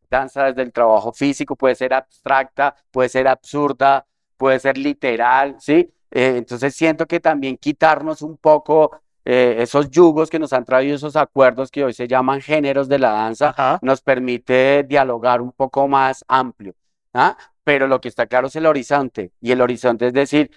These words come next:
Speaker 1: aquí hay unos saberes, y hay unos patrimonios, y hay unas identidades que están vivas, y sobre ese material vivo es que nos interesa seguir trabajando y contribuyendo a que fervezcan muchos más, que justamente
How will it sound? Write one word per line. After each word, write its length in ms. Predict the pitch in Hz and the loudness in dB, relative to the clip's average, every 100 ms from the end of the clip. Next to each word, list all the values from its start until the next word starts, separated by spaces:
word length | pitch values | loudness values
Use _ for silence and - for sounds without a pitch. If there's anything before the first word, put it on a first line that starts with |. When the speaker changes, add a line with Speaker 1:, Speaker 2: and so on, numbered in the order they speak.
| - _ | -20 _
Speaker 1:
aquí 480 | 110 - 127 139 151 | -6 -6 -2 -2 0
hay 140 | 131 | -2
unos 180 | 139 139 | -2 -4
saberes, 640 | 147 139 123 120 135 - _ | 0 2 2 2 -2 -8 _
y 80 | 120 | -6
hay 80 | 117 | -4
unos 180 | 123 - | -4 0
patrimonios, 800 | 143 143 123 117 123 131 139 131 | -2 0 -4 2 2 2 -2 0
y 40 | |
hay 100 | 127 | 0
unas 220 | 120 120 | 0 -2
identidades 840 | 139 143 135 - 117 113 127 151 - _ _ | 2 0 0 -4 -2 2 2 0 -6 _ _
que 200 | - 131 | -2 -2
están 420 | 131 - 131 139 | -2 -4 -4 -2
vivas, 460 | 147 143 117 101 _ _ _ _ | -2 -2 -2 -4 _ _ _ _
y 140 | 139 127 | -10 -4
sobre 600 | 143 127 123 120 135 160 | -2 0 0 0 2 0
ese 180 | 160 170 | 0 0
material 440 | 160 147 131 120 | 0 0 0 0
vivo 240 | 135 156 | 0 0
es 80 | 160 | 0
que 100 | 147 | 0
nos 140 | 139 143 | -2 -2
interesa 460 | 135 131 113 113 | -2 0 0 -2
seguir 320 | 139 131 113 | -4 -6 -6
trabajando 580 | 110 131 123 117 131 147 - | 0 2 2 0 0 0 2
y 140 | 143 | 0
contribuyendo 880 | - 131 120 117 113 117 135 147 185 - _ | 0 -4 -4 -4 -2 0 0 2 0 -4 _
a 100 | 120 | -4
que 160 | - 117 | -4 -2
fervezcan 540 | 117 113 120 - 131 | -2 0 -4 -2 -4
muchos 320 | 131 127 123 | -4 -4 -2
más, 220 | 110 90 - _ _ | -2 -4 -10 _ _
que 140 | 123 123 | -4 -2
justamente 720 | 127 123 131 135 135 139 139 | -4 -2 -2 0 -4 -6 -6